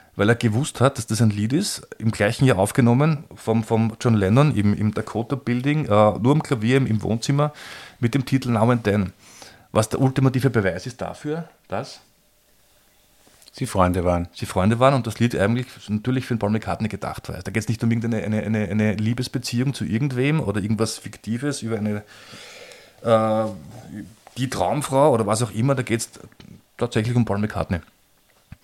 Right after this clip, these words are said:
Speaker 1: Und, äh, ja, das ist die, die, die Geschichte, die sich Paul McCartney vielleicht dahinter gedacht hat.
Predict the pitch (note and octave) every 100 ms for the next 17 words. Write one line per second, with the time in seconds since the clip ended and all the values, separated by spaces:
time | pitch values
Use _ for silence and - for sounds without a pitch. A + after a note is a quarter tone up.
0 | - - - - _ G#2 G2+ G#2+ G#2+ -
1 | G2+ G2 G2 F#2+ F2+ _ _ _ - G2+
2 | D2+ - _ _ _ _ _ _ - G2+
3 | G#2+ - G#2+ A2 G#2 G#2 G#2 A#2 - A2
4 | A2+ A2 - F#2+ G#2 - - - F2 E2+
5 | F2+ - F#2 F#2 G2+ - E2 - - F2+
6 | - -